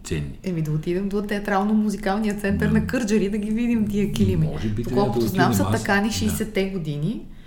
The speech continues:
Speaker 1: Има
Speaker 2: и са
Speaker 1: от
Speaker 2: били
Speaker 1: кого са такани, вълнени ли са, персийски ли са, какви са. Сега има разни неща, които аз съм любопитен да разбера. Вие име ценни ли са всъщност или не са?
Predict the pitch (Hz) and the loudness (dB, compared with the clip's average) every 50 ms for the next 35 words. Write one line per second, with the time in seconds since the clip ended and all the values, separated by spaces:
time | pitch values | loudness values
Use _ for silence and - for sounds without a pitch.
0 | - - 113 135 147 139 113 104 - - - 131 117 101 98 98 98 - 117 110 | -8 -4 -2 0 2 2 2 2 2 2 2 2 2 2 0 0 0 -2 -4 -4
1 | 110 110 - - 85 87 90 92 95 95 92 85 87 85 90 87 90 90 90 90 | -4 -6 -6 -4 -4 -2 0 0 0 -2 -2 -2 -2 -2 0 0 0 0 0 0
2 | 92 92 87 - - 92 92 95 87 90 - 95 85 90 - 85 85 87 87 - | 0 -2 -4 -4 -4 -4 -4 -4 -4 -4 -4 -4 -4 -4 -4 -4 -4 -4 -4 -4
3 | - 98 92 92 90 90 - 95 - - 95 - - - 87 85 78 - 98 95 | -2 -2 -2 -2 -4 -4 -4 -4 -2 -2 -2 -4 -4 -4 -4 -4 -2 -2 -2 -2
4 | 95 92 87 82 69 65 - - 80 92 104 110 110 107 127 127 123 123 123 123 | -2 -2 -2 -4 -6 -6 -6 -6 -6 -4 -2 -2 -2 -2 0 0 0 0 0 -2
5 | 123 - 120 123 117 117 - 95 80 - - 85 85 82 - 110 113 107 104 - | -4 -2 -2 -2 -2 0 0 -2 -2 -2 -2 -2 -4 -2 -2 -4 -4 -4 -4 -2
6 | 73 - - - 87 90 98 101 98 101 104 104 - 147 - 156 147 135 120 120 | -2 -2 -2 0 0 0 0 2 2 2 0 4 2 4 6 6 4 6 6 4
7 | 107 104 95 92 95 95 92 82 80 78 78 82 95 101 98 98 98 101 - 95 | 4 2 0 0 0 -2 -2 -2 -4 -4 -2 0 2 2 4 2 2 0 0 2
8 | 98 104 107 101 95 82 78 - - 80 - - 92 95 98 110 120 110 120 - | 2 2 4 2 2 0 -2 -4 -8 -12 -6 -4 -4 -4 -4 -4 -8 -8 -4 -2
9 | 110 107 107 107 104 98 101 - 90 | 0 2 4 4 2 2 -2 -4 -8